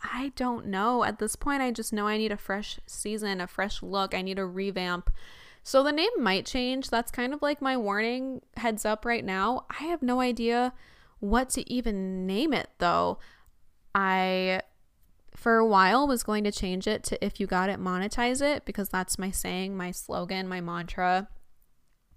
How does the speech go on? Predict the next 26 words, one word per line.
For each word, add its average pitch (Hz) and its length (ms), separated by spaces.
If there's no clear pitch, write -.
If 196 220
you've 220 340
got 196 200
a 196 80
talent, 185 520
like, 180 220
there 180 160
is 175 100
a 170 80
way 170 280
to 165 180
make 170 260
money 170 240
from 190 200
it, 196 100
basically, 208 540
and 185 100
monetize 175 500
what 175 120
you've 185 160
got. 185 340
But 247 100
that's 240 240
a 269 60
long 208 420
name, 185 480